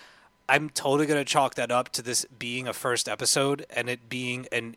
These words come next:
introduction to just the vibe of what the show is gonna be about. I, I will completely give it not getting to the meat of, of the, of the show, of the matter. But, I mean, I had fun with it.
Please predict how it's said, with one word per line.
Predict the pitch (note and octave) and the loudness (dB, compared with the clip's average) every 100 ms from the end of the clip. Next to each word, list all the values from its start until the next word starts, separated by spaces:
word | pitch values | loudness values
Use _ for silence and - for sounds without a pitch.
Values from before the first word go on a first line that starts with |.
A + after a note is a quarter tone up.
| - | -6
introduction | C#3 - C3+ A2+ A#2 - - C#3 C#3+ C#3+ | -6 -2 -4 2 2 2 0 0 -2 -8
to | - A#2+ | -8 -4
just | C3 B2 - - - - _ - | 0 0 0 -4 -20 -20 _ -6
the | B2 B2 | -2 -2
vibe | A2 A#2 A2 A2+ B2+ B2+ | 2 4 6 4 0 -4
of | - C3+ | -6 -2
what | C3+ C#3+ - | 2 2 2
the | |
show | C#3+ - D#3 D#3 | 2 4 4 2
is | C#3 | 2
gonna | E3 D3+ | 0 0
be | D#3+ | 0
about. | D#3+ D3 E3 E3 D#3 | 2 4 4 4 2
I, | A#2+ A#2+ | -2 0
I | B2+ B2+ | 0 -2
will | A#2 B2 - - | -2 -6 -6 -10
completely | A#2 A#2+ D3 C#3+ B2+ | -12 -4 -4 -2 -4
give | A#2+ C3 | -2 -2
it | C3 A#2+ | -2 0
not | A#2 C3 - | 0 0 0
getting | C3 B2+ B2+ | -4 -4 -6
to | - B2 | -8 -6
the | A#2 | -6
meat | A#2 B2+ B2+ - _ _ | -6 -6 -8 -10 _ _
of, | C3 B2 B2+ A#2+ - | 0 2 0 -4 -2
of | C3+ B2+ | 0 0
the, | C#3 C#3 C3 | -4 -6 -4
of | C3 C3 A#2+ | -4 -2 0
the | |
show, | B2+ C3+ C#3 D3 | 0 4 2 2
of | |
the | C#3+ | 0
matter. | D3 D#3 D#3+ D#3+ - - - - - - | 0 2 2 0 -8 -20 -20 -20 -20 4
But, | D3+ C3+ - _ - - - | 6 6 2 _ -20 -4 2
I | D#3+ | 4
mean, | E3 D3+ C3 A#2 _ _ _ | 4 2 -2 -10 _ _ _
I | B2 | 4
had | C#3 B2 | 4 2
fun | - C#3+ D3+ | 0 0 2
with | D3+ | 2
it. | D#3 | 2